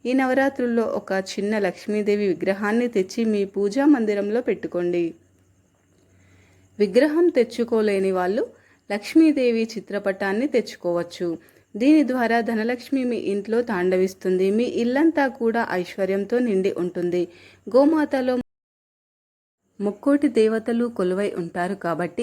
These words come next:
ఈ నవరాత్రులలో గోమాతకి ఆహారాన్ని తినిపిస్తే లక్ష్మీదేవికి పరమాన్నం తినిపించినంత పుణ్యము లభిస్తుంది.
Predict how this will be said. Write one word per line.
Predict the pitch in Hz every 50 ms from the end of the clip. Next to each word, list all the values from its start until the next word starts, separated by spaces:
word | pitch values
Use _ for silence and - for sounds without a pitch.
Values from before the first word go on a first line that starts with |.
| - - 240
ఈ | 240 254
నవరాత్రులలో | 254 247 208 190 202 208 240 262 294 - - 269 262 262 240 226 220 226
గోమాతకి | 202 165 170 180 190 202 220 233 240 233 233 220 220 - 269 302 - - - - - _ -
ఆహారాన్ని | 170 180 190 202 226 226 226 254 262 277 294 262
తినిపిస్తే | - 220 190 196 190 208 190 190 - - 233 226
లక్ష్మీదేవికి | 208 170 - - - 247 262 277 254 247 247 240 240 233 233 240 233
పరమాన్నం | 233 226 185 170 180 185 202 220 240 262 277 277
తినిపించినంత | 269 - 214 190 185 - 214 214 220 - - 226 208 202 196 196
పుణ్యము | 190 190 - 190 196 196 208 226 247 269
లభిస్తుంది. | 277 214 160 180 185 - - 190 180 175 170 175